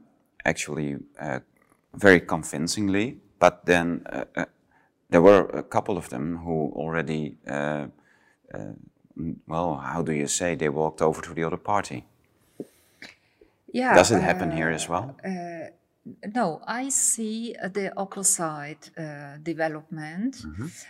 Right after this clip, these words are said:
Speaker 2: Uh, at the beginning, we were o-, very only, only a few, uh, lawyers
Speaker 1: Mm.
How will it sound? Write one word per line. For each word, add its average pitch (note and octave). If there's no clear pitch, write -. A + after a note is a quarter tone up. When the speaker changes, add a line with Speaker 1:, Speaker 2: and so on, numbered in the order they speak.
Speaker 2:
Uh, F#3
at G3
the F3+
beginning, F3
we F#3+
were F3+
o-, G3
very F#3
only, F#3+
only G#3
a D#3+
few, G3+
uh, D#3+
lawyers D#3+
Speaker 1:
Mm. D3